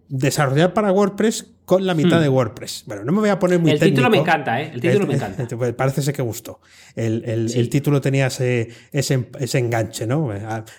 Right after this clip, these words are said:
Speaker 1: a, algo estamos haciendo bien, Óscar, algo estamos haciendo bien con, lo, con los títulos. El, eh, no, no me voy a poner muy técnico, lo que quiero
Speaker 2: Sí.
Speaker 1: es,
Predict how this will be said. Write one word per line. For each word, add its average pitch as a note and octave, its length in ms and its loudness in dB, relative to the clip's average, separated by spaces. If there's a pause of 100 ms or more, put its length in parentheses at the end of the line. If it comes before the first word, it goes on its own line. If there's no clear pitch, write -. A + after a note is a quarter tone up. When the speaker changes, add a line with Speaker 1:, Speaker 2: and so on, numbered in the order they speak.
Speaker 1:
a, - 120 -6
algo D3+ 340 2
estamos C#3+ 320 0
haciendo B2 380 0
bien, G#2+ 180 -2
Óscar, G2 300 -8
algo A2 160 0
estamos B2 240 -2
haciendo A#2 300 0
bien A#2+ 120 2
con, B2 140 0
lo, B2 200 0
con C3 140 0
los B2 160 2
títulos. - 460 -4 (260)
El, D#3+ 220 0
eh, E3 280 4
no, F3 160 -2
no F#3 120 0
me B3 60 4
voy C4+ 80 6
a B3 80 4
poner G3 200 2
muy D#3+ 160 2
técnico, A2 420 -2
lo G#2+ 120 -6
que - 80 -20
quiero F#3 300 6
Speaker 2:
Sí. F3 80 6
Speaker 1:
es, F3+ 200 -4